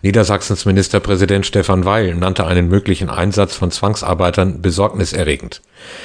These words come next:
In allen Geschäftsaktivitäten von V W und seinen Partnern müssten die elementaren Grund- und Menschenrechte eingehalten werden,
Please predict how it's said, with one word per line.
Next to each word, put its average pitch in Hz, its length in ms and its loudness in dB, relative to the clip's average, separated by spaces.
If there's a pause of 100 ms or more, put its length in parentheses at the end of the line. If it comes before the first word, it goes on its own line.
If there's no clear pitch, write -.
(140)
In 98 160 2
allen 107 220 0
Geschäftsaktivitäten 90 1120 0
von 90 180 -2
V 85 240 0
W 90 140 2
und 104 140 2
seinen 87 260 2
Partnern 98 440 0 (360)
müssten 95 300 -2
die 95 100 0
elementaren 92 640 2
Grund- 92 300 2
und 101 180 -2
Menschenrechte 82 640 0
eingehalten 85 580 -2
werden, 80 300 0